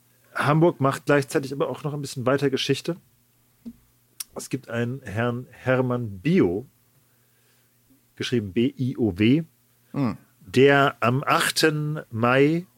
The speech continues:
Speaker 1: auf die Trümmer am Jungfernstieg steigt, unter anderem, und ein paar der ersten Fotos macht.
Speaker 2: Oh.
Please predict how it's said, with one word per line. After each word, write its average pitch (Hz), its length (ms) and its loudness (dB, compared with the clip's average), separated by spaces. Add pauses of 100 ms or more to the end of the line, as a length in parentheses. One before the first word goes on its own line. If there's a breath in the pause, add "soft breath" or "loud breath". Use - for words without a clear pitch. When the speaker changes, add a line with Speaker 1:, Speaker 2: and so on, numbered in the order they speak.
(420)
Speaker 1:
auf - 680 -2
die 135 100 -4
Trümmer 170 680 0
am 113 180 -2
Jungfernstieg 117 640 -2
steigt, - 580 -6 (340)
unter 110 280 -2
anderem, 110 380 -2 (1080 soft breath)
und 143 360 0
ein 131 160 -2
paar 135 360 0
der 127 200 2
ersten 120 380 -6
Fotos - 720 -2
macht. - 380 -20 (560)
Speaker 2:
Oh. 175 560 -2